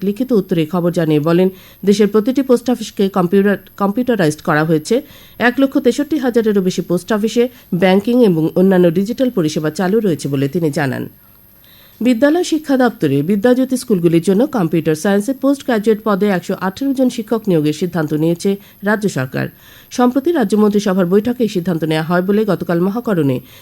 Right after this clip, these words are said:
এক সাংবাদিক সম্মেলনে খাদ্যমন্ত্রী সুশান্ত চৌধুরী জানিয়েছেন। তিনি আরও জানান, জিআরবিটির মাধ্যমে খাদ্য দপ্তরের স্টোর গার্ডের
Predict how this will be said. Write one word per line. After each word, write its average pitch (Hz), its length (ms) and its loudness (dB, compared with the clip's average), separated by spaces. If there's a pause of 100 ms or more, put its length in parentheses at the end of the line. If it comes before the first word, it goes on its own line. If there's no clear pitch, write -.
(100)
এক 208 160 -2
সাংবাদিক 262 420 0
সম্মেলনে 254 420 0
খাদ্যমন্ত্রী 180 480 -2
সুশান্ত 226 380 -8
চৌধুরী 139 360 -4
জানিয়েছেন। 131 540 -4 (300)
তিনি 185 180 4
আরও 156 160 4
জানান, 196 300 2 (300)
জিআরবিটির 233 480 2
মাধ্যমে 247 360 2
খাদ্য 202 280 -2
দপ্তরের 190 360 0
স্টোর 262 300 0
গার্ডের 139 360 0